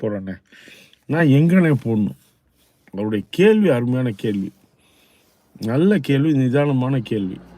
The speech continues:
எப்படி கேட்குறாரு அப்படின்னா, "சார், நான் வந்து நீங்க சொன்ன மாதிரி இடம், தரை, நிலம்,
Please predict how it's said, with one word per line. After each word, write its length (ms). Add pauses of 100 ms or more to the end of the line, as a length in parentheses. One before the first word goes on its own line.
எப்படி 300
கேட்குறாரு 480
அப்படின்னா, 580 (720)
"சார், 300 (460)
நான் 340
வந்து 440 (720)
நீங்க 240
சொன்ன 320
மாதிரி 440 (560)
இடம், 440 (440)
தரை, 300 (420)
நிலம், 440